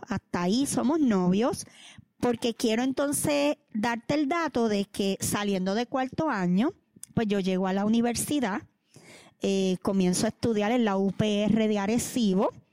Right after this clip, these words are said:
lo que conocen como el cuta. Allí entré a estudiar, eh, pedagogía, eh, educación elemental, que de hecho, pues, me gradué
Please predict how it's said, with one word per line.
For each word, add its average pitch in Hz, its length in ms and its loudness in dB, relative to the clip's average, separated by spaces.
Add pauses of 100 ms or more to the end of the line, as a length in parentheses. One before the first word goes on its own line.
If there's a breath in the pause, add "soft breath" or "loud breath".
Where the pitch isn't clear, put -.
(680)
lo 196 200 2
que 180 360 -2
conocen 185 480 0
como 214 200 -2
el 220 160 -2
cuta. 240 540 -2 (420 loud breath)
Allí 190 520 0
entré 208 260 0
a 208 40 0
estudiar, 190 580 0
eh, 196 600 0
pedagogía, 196 880 0 (1000 loud breath)
eh, 190 520 2
educación 190 560 0
elemental, 220 800 0 (280)
que 190 340 0
de 185 220 2
hecho, 277 220 -4
pues, 208 340 0
me 185 180 2
gradué 180 540 0